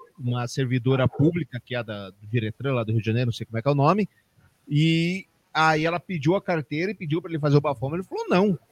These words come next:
eu sou juiz, você sabe com quem você tá falando? Eu sou juiz." Daí ela falou, "Olha,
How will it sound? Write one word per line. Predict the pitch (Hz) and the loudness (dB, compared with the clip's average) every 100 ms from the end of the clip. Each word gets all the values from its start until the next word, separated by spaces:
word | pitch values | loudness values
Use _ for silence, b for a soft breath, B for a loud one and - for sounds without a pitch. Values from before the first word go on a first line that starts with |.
| _ - 170 | _ -6 -4
eu | |
sou | - 220 262 | 0 2 2
juiz, | 220 190 208 - | 0 -2 -4 -6
você | 139 | -4
sabe | 220 202 | -6 -4
com | |
quem | 165 170 | -6 -8
você | 139 | -8
tá | |
falando? | 117 151 220 | -10 -10 -8
Eu | 143 | -8
sou | - 240 | -8 -10
juiz." | 165 202 190 - 120 _ _ _ _ | -8 -6 -6 -8 -10 _ _ _ _
Daí | 131 147 160 165 | 4 6 6 4
ela | 170 165 | 4 2
falou, | 165 175 - | 0 0 4
"Olha, | 170 247 160 98 | 6 6 2 -4